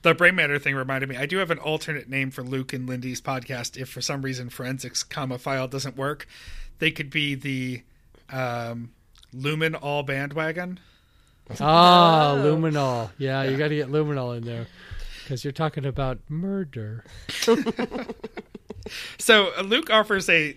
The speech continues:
Speaker 1: a highly implausible defense based on personal experience, sort of. Uh, and Andrew mentions that he has never shit in a non-toilet.
Speaker 3: That's
Speaker 2: That's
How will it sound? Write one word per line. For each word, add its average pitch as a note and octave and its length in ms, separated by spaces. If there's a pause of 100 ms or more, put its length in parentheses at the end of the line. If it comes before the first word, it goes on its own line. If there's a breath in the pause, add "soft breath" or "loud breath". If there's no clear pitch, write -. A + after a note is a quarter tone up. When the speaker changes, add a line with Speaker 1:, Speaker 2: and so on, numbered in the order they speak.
(140)
Speaker 1:
a C#3+ 400
highly F3 440
implausible C#3 500
defense B2+ 840
based C#3+ 260
on C#3 160
personal D3 380
experience, C3 560
sort B2 240
of. B2 180 (760 soft breath)
Uh, C3+ 300
and D#3 280
Andrew F#3 540 (300)
mentions F3+ 520
that E3 140
he C#4 180
has F#3+ 200
never B3+ 340
shit - 420
in G3+ 140
a G#3 120
non-toilet. G#3 840 (280)
Speaker 3:
That's - 400 (200)
Speaker 2:
That's F#3+ 360